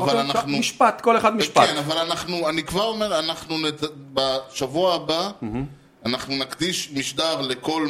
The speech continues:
Speaker 2: מי שעבר ויעבור, אני יכול לסבר להניח.
Speaker 1: פגרת סרטים?
Speaker 2: כן,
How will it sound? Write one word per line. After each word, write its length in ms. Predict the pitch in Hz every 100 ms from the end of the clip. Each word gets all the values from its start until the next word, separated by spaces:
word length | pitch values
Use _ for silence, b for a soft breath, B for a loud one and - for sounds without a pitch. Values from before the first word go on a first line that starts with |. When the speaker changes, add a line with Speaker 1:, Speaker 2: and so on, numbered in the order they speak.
| 143
Speaker 2:
מי 120 | 156
שעבר 1000 | - 143 127 117 117 117 104 110 143 156 120
ויעבור, 760 | 165 156 147 131 123 135 120
אני 100 | 117
יכול 340 | 117 - 127 123
לסבר 380 | 117 120 117 117
להניח. 460 | 117 135 190 196
Speaker 1:
פגרת 380 | - 139 120 127
סרטים? 440 | 131 127 160 170 160 - - - -
Speaker 2:
כן, 260 | 190 214